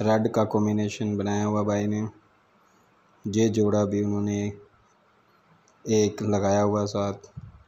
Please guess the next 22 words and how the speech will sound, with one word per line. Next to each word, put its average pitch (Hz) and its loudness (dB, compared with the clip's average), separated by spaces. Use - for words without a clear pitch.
खूबसूरत 107 0
जोड़ा। 101 0
तो 131 0
चार 123 6
हज़ार 117 4
से 110 0
लेकर 107 2
पाँच 107 0
हज़ार 101 0
red 113 0
tail 104 4
कबूतरों 98 0
की 98 -4
price 107 4
है, 107 2
आप 98 -4
ले 98 0
सकते 110 -4
हैं। 104 -2
ये 104 4
एक 101 -4
fancy 104 -2